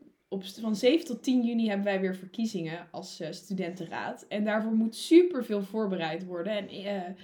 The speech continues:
Jette en ik samen met nog twee andere vesties, ehm, zijn hier heel druk mee bezig. En, eh, we zijn allemaal leuke plannen aan het uitwerken, maar daar kunnen we nog niet heel veel over zeggen. Maar hou vooral onze social media in de gaten en dan, eh, zien jullie het vanzelf voorbij komen.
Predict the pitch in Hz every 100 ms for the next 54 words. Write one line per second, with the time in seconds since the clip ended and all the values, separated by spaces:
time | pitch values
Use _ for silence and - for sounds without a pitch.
0 | - - - 240 254 220 226 - 220 214
1 | 220 196 190 - 220 214 214 202 202 196
2 | 196 196 196 - - 214 262 - - -
3 | - _ _ - 196 185 185 180 - 202
4 | 202 202 190 185 233 269 240 190 208 196
5 | 180 180 185 190 175 190 339 - - -
6 | 190 185 185 185 196 - 240 247 220 214
7 | - 247 320 302 285 - 269 277 247 294
8 | 269 220 247 233 214 233 302 311 277 359
9 | 339 - 196 190 - 226 - 415 - -
10 | - - - 208 220 247 247 240 247 240
11 | 220 - 226 214 196 214 294 269 254 -
12 | 226 247 294 - 202 196 196 185 190 254
13 | 254 233 214 190 214 220 - 185 170 220
14 | 233 226 247 339